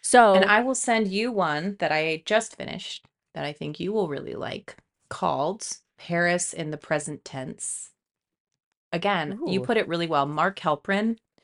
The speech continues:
Speaker 2: he wrote A Winter's Tale, which is he's most known for. This is, he's lesser known for this one. Um,
Speaker 1: Okay.
Speaker 2: it is written by a man. It sort of feels like it's for a man.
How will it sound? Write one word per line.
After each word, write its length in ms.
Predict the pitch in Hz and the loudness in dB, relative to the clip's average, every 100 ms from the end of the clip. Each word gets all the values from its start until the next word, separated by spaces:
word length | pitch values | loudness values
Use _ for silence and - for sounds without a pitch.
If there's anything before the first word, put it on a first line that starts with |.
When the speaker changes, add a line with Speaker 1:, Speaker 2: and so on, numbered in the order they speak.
| _ _ _ _ | _ _ _ _
Speaker 2:
he 440 | _ - - 196 196 | _ -14 -4 0 0
wrote 1080 | 175 175 175 170 170 170 165 151 - - - | -2 -2 0 -2 -2 -4 -4 -8 -12 -16 -10
A 40 | 170 | -6
Winter's 380 | 170 170 170 | -4 -6 -8
Tale, 400 | - 156 147 160 | -6 -4 -4 -4
which 160 | 170 170 | -6 -8
is 140 | 151 | -8
he's 200 | - 165 | -8 -8
most 300 | 160 156 - | -6 -8 -8
known 180 | 156 147 | -10 -10
for. 460 | 147 - - - - _ _ _ _ _ | -10 -8 -6 -8 -10 _ _ _ _ _
This 220 | 156 - | -6 -6
is, 120 | 135 | -4
he's 180 | 175 165 | -4 -2
lesser 300 | 165 156 175 | 0 0 -2
known 240 | 160 151 147 | -4 -6 -6
for 140 | 151 | -6
this 300 | 147 147 - | -6 -8 -8
one. 340 | 147 135 143 170 _ _ _ _ _ - | -8 -8 -8 -12 _ _ _ _ _ -10
Um, 260 | 151 147 | -6 -4
Speaker 1:
Okay. 260 | 180 170 143 _ _ _ _ _ _ - | -2 -4 -6 _ _ _ _ _ _ 0
Speaker 2:
it 100 | 170 | 6
is 300 | 175 175 170 | 6 6 2
written 680 | 170 165 - 160 156 151 151 _ _ _ _ _ _ _ - | 2 2 0 -4 -4 -4 -6 _ _ _ _ _ _ _ -2
by 160 | 147 | 0
a 120 | 151 | 2
man. 640 | 147 147 139 135 135 131 - _ _ - | 0 -2 -4 -2 -4 -6 -10 _ _ -20
It 160 | - _ | -20 _
sort 380 | - - 202 175 | -6 0 2 2
of 100 | 170 | 0
feels 280 | 180 151 | 0 0
like 220 | 143 143 151 | 0 -2 -6
it's 160 | 147 | -10
for 260 | - 151 139 | -8 -4 -4
a 60 | |
man. 400 | 143 139 139 139 | -4 -4 -4 -6